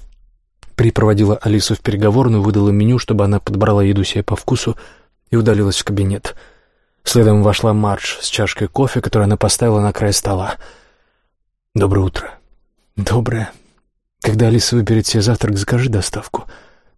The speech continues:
Бри села и взяла в руки чашку. «И что нам с ней делать весь день?»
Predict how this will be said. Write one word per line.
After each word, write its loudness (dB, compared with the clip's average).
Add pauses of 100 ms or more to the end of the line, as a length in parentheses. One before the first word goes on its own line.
(120)
Бри 4
села 0 (100)
и 0
взяла 0
в 0
руки -4
чашку. -6 (1080)
«И -4
что 0
нам 2
с -4
ней 2
делать 0 (460)
весь 0
день?» 0